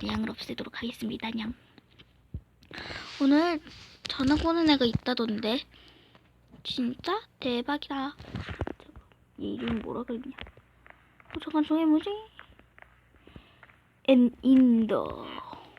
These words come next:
내 이름, 아, 하재현, 하재현. 이게 차이연 때문에 헷갈려. 알림장 쓰는 거냐? 쌤이 말했잖아.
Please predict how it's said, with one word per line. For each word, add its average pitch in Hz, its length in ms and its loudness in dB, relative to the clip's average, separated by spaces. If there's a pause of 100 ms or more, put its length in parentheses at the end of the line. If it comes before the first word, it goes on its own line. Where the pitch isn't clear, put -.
(1200)
내 214 100 -6
이름, 220 260 -2 (140)
아, 233 200 0
하재현, 285 440 4
하재현. 247 380 -4 (1900)
이게 247 520 -8 (800)
차이연 302 520 -2
때문에 254 260 -10
헷갈려. - 280 0 (1160)
알림장 285 480 0
쓰는 359 340 -6
거냐? 285 260 2
쌤이 - 320 -8
말했잖아. 277 840 0